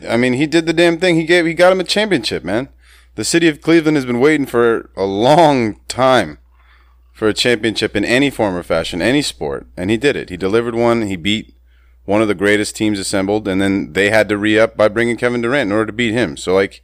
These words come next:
yeah, I think it's respectable. Uh, and I think, I think the Cleveland fans really got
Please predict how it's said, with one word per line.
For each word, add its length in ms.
yeah, 200
I 40
think 160
it's 120
respectable. 680
Uh, 340
and 80
I 100
think, 320
I 120
think 140
the 80
Cleveland 440
fans 300
really 240
got 380